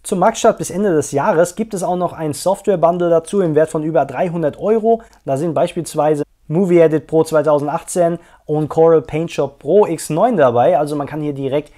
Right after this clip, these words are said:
mit Video- und Bildbearbeitung starten. Ja, das M S I P fünfundsechzig Creator wird ab Oktober verfügbar sein. Und wie gesagt, in verschiedenen Varianten. Wenn ihr euch für das Notebook interessiert, findet ihr unten in der Videobeschreibung einen entsprechenden Link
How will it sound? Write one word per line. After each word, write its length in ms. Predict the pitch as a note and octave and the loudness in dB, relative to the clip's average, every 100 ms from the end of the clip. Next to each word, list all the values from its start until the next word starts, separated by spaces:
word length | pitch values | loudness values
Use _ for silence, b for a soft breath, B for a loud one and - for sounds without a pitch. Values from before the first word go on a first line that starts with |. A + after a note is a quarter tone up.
| b | b
mit 240 | C#3+ B2 A#2+ | -10 -8 -4
Video- 400 | F3 E3+ E3 D#3 | -4 0 0 0
und 360 | D3+ B2+ G#2+ | -2 -6 -6
Bildbearbeitung 680 | G#2+ G#3+ A3 B2 A#2 A2+ A2+ | -4 -4 -2 -2 -2 -4 -8
starten. 460 | - G2+ - - - _ _ _ _ - | -10 -12 -14 -20 -20 _ _ _ _ 0
Ja, 140 | G#3 | 2
das 120 | E3 | 2
M 120 | F#3+ G3 | 0 -2
S 80 | |
I 160 | F#3+ G3 | 0 0
P 180 | G3 G#3+ | 0 -2
fünfundsechzig 720 | A3+ G3+ D#3 G#3 - G3 - | 0 0 0 -2 -4 -6 -4
Creator 460 | F#3 F#3 G#3 G3 | -2 2 2 2
wird 280 | E3+ A3 - | 0 -2 -4
ab 200 | D#3 - | -8 -6
Oktober 480 | E3 - - G#3+ C4 | -4 -4 -2 2 2
verfügbar 480 | - - D3 D3+ B2+ | 2 -2 -2 0 0
sein. 400 | A#2 B2 G3+ A3+ b b _ | 2 0 0 -4 b b _
Und 380 | D3 F#3 G3 - | -2 0 -2 -4
wie 120 | D3+ | -2
gesagt, 320 | C3+ C#3+ - | 2 0 0
in 160 | D3+ C3+ | -6 -4
verschiedenen 420 | B2+ F#3 G3 D#3+ | -4 -4 -2 0
Varianten. 640 | C#3+ C#3 C#3+ F3+ F#3+ F3+ B - | 0 2 0 -2 -8 -10 B -8
Wenn 300 | B2 F3 G3+ | 0 2 2
ihr 80 | F#3+ | 0
euch 140 | E3+ | 0
für 100 | F#3 | 0
das 120 | E3 | 0
Notebook 280 | E3+ F3 F3 | 0 -4 -4
interessiert, 480 | E3 D#3 - F3 F3+ b _ | -4 -6 -4 -6 -6 b _
findet 320 | E3+ E3 D3 | -6 -4 -2
ihr 160 | D#3 | -2
unten 240 | F#3 G#3 F#3+ | -2 -4 -2
in 100 | E3+ | 0
der 140 | D#3 | 0
Videobeschreibung 640 | D#3 F#3 D#3+ D#3+ D#3 D#3+ D#3 | 0 -4 -2 0 0 0 -4
einen 240 | D3 D3 | -6 -6
entsprechenden 500 | C3+ - E3 E3 C#3+ | -6 -4 -2 -2 -2
Link 280 | F3+ B3+ | -2 -2